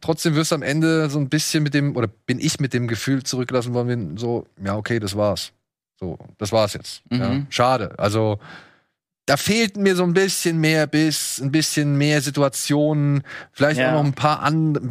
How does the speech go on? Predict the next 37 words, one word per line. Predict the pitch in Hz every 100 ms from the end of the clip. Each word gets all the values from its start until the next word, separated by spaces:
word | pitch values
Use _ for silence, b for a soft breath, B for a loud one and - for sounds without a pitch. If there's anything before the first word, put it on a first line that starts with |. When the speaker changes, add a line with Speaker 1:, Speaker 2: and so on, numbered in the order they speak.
| 127
Speaker 1:
bisschen | 165 180
mehr | 175
Abwechslung | 170 175 165 165 - 156 139
in | 123 131
dem, | 147 147 151 139 120
was | 135 -
dieser | 139 135
Film | 127 - 139 139 135 131 -
irgendwie | - 117 120 120 123 120 113 b b b b _ _ _ -
beinhaltet, | 147 165 151 131 113 101
so | 117 117
an, | 120 117 110
an | 117 113 107 b b b b _ _
Aufwand. | 117 139 - 107 90 - - _ -
Ja, | 131
Speaker 2:
Ja, | 127
Speaker 1:
weil | 123 120
Speaker 2:
ja. | 127 120 120
Speaker 1:
wir | 117
sehen | 117 131 139
sie, | 135 120
wie | 120
sie | 127
Polster | - 113 123 - 127
durchgeht | 117 120 113 - 117 113 117 107
und | 123 120
Gardinen | 131 120 117 120 123
irgendwie | 123 120 117 123
Speaker 2:
Mhm. | 135
Speaker 1:
aussucht, | 117 107 117 113 98
damit | 117 113
es | 127 -
bloß | 117 123 135 107
ja | 117 123
auch | 117 117 -
den | 120 117
richtigen | 120 - 123 120 117